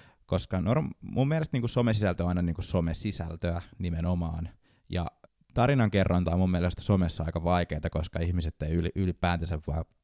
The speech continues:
niinku kiinnitä siihen aiheeseen niin paljon huomiota välttämättä, varsinkaan jossain Instagramin niinku kautta. Se on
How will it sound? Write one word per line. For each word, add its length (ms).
niinku 220
kiinnitä 320
siihen 340
aiheeseen 440
niin 120
paljon 240
huomiota 480
välttämättä, 600
varsinkaan 420
jossain 300
Instagramin 600
niinku 160
kautta. 480
Se 100
on 120